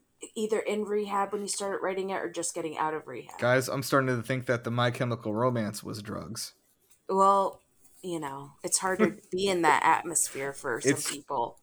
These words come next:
Speaker 2: it's twenty twenty-two.
Speaker 1: But I, I really love Umbrella Academy. But we're, we're, you know,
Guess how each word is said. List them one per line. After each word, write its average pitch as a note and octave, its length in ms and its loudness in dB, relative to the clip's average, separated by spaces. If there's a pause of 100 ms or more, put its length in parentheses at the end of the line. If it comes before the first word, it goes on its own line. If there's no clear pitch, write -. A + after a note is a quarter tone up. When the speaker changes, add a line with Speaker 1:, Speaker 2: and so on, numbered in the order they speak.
Speaker 2:
it's C3 180 0
twenty C#3 260 2
twenty-two. G#2+ 580 -4 (1800)
Speaker 1:
But F#3 280 4 (100)
I, F#3 300 6 (800)
I F3 100 -4
really D#3+ 340 -2
love D3 240 -6
Umbrella D3+ 420 -10
Academy. G3+ 560 -14 (140)
But G3 200 0
we're, G3 260 0 (240)
we're, G3 140 -8
you F#3+ 120 -2
know, E3+ 380 -2